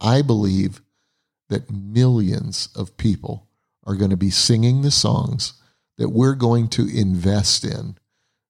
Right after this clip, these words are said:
um, over the next few days and weeks, uh, toward our end of the year offering and our legacy offering. And, um, I talked to Debbie today, and I am so excited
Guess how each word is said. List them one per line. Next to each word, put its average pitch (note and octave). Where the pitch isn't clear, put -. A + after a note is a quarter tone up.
um, F#2
over G2
the F#2
next -
few B2+
days G#2+
and G2
weeks, A2+
uh, G2
toward G2+
our G2+
end G#2+
of F#2+
the G2
year G2
offering G#2
and G2
our F#2+
legacy G2+
offering. G2+
And, G2
um, G#2
I -
talked G#2+
to G#2+
Debbie G#2
today, G2+
and G2+
I G#2+
am G2
so G#2+
excited -